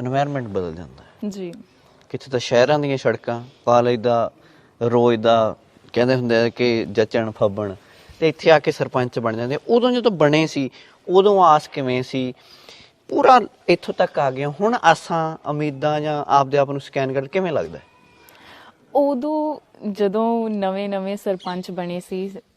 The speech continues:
Speaker 2: ਐਂ ਲੱਗਦਾ ਸੀ ਵੀ ਯਾਰ ਆਹ ਕੀ, ਅਹ, ਚੀਜ਼ ਆ ਗਈ। ਇੱਕਦਮ ਏਨਵਾਯਰਮੇਂਟ ਆ ਜਿਹੜਾ ਸਾਰਾ ਕੁਛ, ਅਹ, ਚੇਂਜ ਹੋ ਗਿਆ ਸੀਗਾ।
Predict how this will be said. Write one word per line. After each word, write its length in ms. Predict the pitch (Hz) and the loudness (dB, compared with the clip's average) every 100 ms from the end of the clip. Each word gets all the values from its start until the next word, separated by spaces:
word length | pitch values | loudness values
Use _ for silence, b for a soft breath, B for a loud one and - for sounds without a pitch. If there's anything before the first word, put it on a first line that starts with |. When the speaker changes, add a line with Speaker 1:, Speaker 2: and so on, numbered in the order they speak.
| _ _ _ | _ _ _
Speaker 2:
ਐਂ 120 | 254 | -6
ਲੱਗਦਾ 400 | 285 294 269 269 | -4 -2 0 0
ਸੀ 180 | 277 294 | 0 -2
ਵੀ 160 | 277 277 | -2 0
ਯਾਰ 200 | 262 262 - | 0 0 -2
ਆਹ 180 | 233 302 | -2 -2
ਕੀ, 420 | 294 277 269 254 | -4 -4 -2 -4
ਅਹ, 300 | - - 202 208 - | -8 -4 -2 -2 0
ਚੀਜ਼ 260 | 226 214 | 0 4
ਆ 120 | 208 | 4
ਗਈ। 140 | 196 226 | 4 -2
ਇੱਕਦਮ 480 | 339 - 403 370 370 | -8 -4 0 0 0
ਏਨਵਾਯਰਮੇਂਟ 680 | 359 285 233 226 240 247 226 208 | -4 0 4 4 2 -2 0 -2
ਆ 40 | |
ਜਿਹੜਾ 300 | 196 202 220 | 0 2 2
ਸਾਰਾ 320 | 226 202 190 | 2 0 0
ਕੁਛ, 300 | 208 220 - | -2 -4 -6
ਅਹ, 280 | - - 185 | -10 -8 -8
ਚੇਂਜ 400 | 185 233 190 190 | -2 0 2 0
ਹੋ 180 | 196 180 | 0 0
ਗਿਆ 220 | 156 160 | 2 -2
ਸੀਗਾ। 420 | 165 180 165 170 | -2 -6 -2 -2